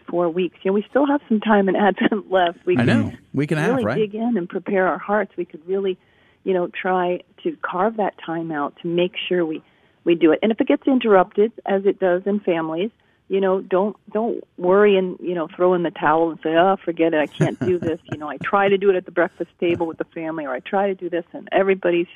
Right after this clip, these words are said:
Speaker 1: you know, running around or spilling a drink or whatever. Just don't worry. Do it again later on and, you know, pick up the book,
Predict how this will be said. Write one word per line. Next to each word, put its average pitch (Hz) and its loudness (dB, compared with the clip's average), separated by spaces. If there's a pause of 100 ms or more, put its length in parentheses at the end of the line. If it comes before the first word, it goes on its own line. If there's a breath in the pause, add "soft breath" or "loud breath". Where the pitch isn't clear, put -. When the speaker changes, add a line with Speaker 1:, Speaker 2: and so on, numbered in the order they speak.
(100)
Speaker 1:
you 165 -14
know, 160 -8
running 170 -2
around 160 0
or 139 -6 (240)
spilling 185 4
a 165 2
drink 170 -2
or 147 -6
whatever. 165 -2 (480 soft breath)
Just 277 -4 (100)
don't 269 2
worry. 277 2 (320 soft breath)
Do 170 4
it 190 6
again 214 0
later 220 2
on 226 2
and, 165 -12
you 170 -12
know, 165 -8
pick - -4
up 185 -4
the 190 -6
book, 180 -2